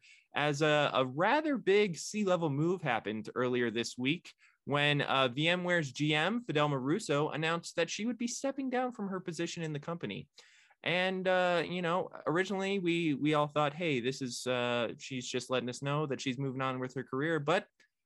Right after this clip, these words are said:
you know, just a, a few days ago, let us know she's making a move in a big way as she will be the new C T O of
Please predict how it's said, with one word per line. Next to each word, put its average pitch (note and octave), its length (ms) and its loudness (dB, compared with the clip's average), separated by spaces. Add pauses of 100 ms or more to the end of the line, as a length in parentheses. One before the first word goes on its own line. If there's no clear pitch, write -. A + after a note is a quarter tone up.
(260)
you D3 160 -4
know, D#3+ 180 2
just F3+ 280 -2
a, E3 280 4
a C#3+ 80 -2
few E3+ 220 -4
days F#3 220 2
ago, D3 200 4
let D3+ 200 2
us - 160 -6
know E3 340 0 (300)
she's G#3+ 280 -2
making A3 280 2
a - 20 2
move G3 260 2
in G3 80 2
a F#3 60 2
big F3+ 240 2
way F#3 320 0
as B2+ 180 0
she F#3+ 220 -6
will E3+ 140 0
be F3 180 -2
the C#3+ 100 0
new D3 460 -2
C F3 260 -8
T F3 240 -4
O E3+ 220 2
of - 220 -4